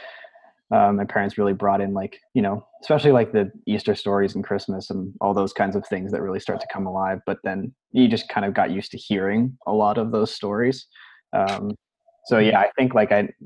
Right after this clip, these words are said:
Speaker 1: I always kind of grew up going, "Yeah, the Bible's a, it's a thing. It's, you know, something that I believe is true," and not really ever thinking too much about that, of just kind of like, "Oh, it's just, it's the Bible.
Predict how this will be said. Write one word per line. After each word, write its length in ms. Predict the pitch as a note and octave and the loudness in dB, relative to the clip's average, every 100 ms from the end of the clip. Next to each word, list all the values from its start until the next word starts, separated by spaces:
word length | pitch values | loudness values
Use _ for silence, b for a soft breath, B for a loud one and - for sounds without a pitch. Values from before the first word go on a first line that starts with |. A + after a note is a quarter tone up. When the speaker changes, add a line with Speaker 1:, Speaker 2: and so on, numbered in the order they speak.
| - | -4
Speaker 1:
I 80 | G2 | 0
always 240 | G2 G2 | 0 -2
kind 180 | - G#2 | -2 -4
of 120 | F#2+ | -4
grew 240 | G#2 G2 F#2+ | -2 0 0
up 140 | E2+ | -2
going, 340 | G2 G2 G2 - | -4 -4 -4 2
"Yeah, 140 | E3 | 2
the 80 | A2+ | 4
Bible's 400 | G2+ G2 G#2 G2+ | 4 4 2 -2
a, 80 | F#2+ - _ - | -10 -10 _ -10
it's 160 | G#2 | -8
a 40 | G2+ | -8
thing. 320 | F#2+ G2 B2 _ | -6 -6 -8 _
It's, 500 | - G2 - - - - | -10 -10 -12 -20 -20 -10
you 80 | F#2+ | -8
know, 140 | F#2+ - | -8 -10
something 320 | G2+ - G2+ | -16 -8 -4
that 160 | F#2+ - - | -4 -6 -6
I 120 | F#2 A2+ - - | -8 -8 -16 -10
believe 360 | F#2 F#2+ F#2+ F2+ | -6 -4 -4 -6
is 260 | F#2 - - | -10 -12 -4
true," 260 | - D3+ | 2 4
and 140 | E3 G#3 | 4 2
not 180 | G#2 - | 2 0
really 240 | G#2 G3+ | 2 2
ever 280 | F#2+ - - _ _ | 2 -4 -8 _ _
thinking 320 | G2+ - F#3+ | -4 -4 -8
too 140 | - | -6
much 220 | F#3 E2+ - | -8 -6 -8
about 300 | - G2 A2+ | -4 -4 -2
that, 200 | D3+ F3 | -2 -2
of 100 | A2 | -4
just 160 | - - | -8 -6
kind 140 | G2 | -6
of 80 | G2+ | -4
like, 180 | G2 B2 | -6 0
"Oh, 160 | G3+ D#3 | 2 2
it's 200 | B2+ - | 0 -2
just, 260 | - C3 _ | -4 -4 _
it's 220 | - - _ | -10 -10 _
the 80 | |
Bible. 460 | - - C3 - C3+ | -6 -2 -2 -6 -12